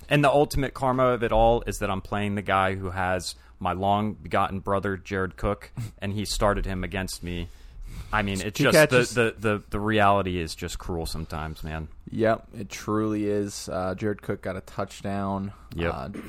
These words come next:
Speaker 2: had a shit week other than that, though. Classic tight end performance.
Speaker 1: Eight fantasy points, man. I would have killed for that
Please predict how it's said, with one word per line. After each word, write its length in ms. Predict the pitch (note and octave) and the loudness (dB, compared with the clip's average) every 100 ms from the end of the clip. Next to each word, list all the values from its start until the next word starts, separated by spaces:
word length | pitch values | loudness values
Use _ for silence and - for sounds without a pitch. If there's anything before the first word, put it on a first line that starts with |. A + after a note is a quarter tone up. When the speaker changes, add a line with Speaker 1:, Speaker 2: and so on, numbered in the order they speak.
| - - | -18 -12
Speaker 2:
had 180 | A#2+ F#2+ | -6 -6
a 60 | F2+ | -6
shit 260 | - G#2 | -4 -4
week 240 | G2+ F#2+ G2 | -2 -4 -6
other 180 | F#2+ F#2 | -6 -6
than 100 | F2 | -6
that, 240 | D#2 - | -8 -8
though. 180 | D2 D2+ | -8 -8
Classic 440 | - F2 - G2 | -6 -6 -6 -12
tight 200 | - F#2 | -6 -4
end 160 | F2 E2+ | -4 -10
performance. 640 | G2 - A#1+ A#1+ - - - | -12 -12 -12 -12 -14 -14 -2
Speaker 1:
Eight 200 | G2+ - | -2 0
fantasy 380 | A2 G#2 F#2+ F#2 | -2 -2 -2 -4
points, 320 | G2 F2+ - | -2 -2 -4
man. 200 | F#2+ F#2+ | -4 0
I 60 | F#2 | 0
would 140 | F2 | -2
have 60 | - | -2
killed 260 | A2 D#2+ | -2 -2
for 120 | - E2+ | -4 -2
that 260 | E2 E2 | -2 -2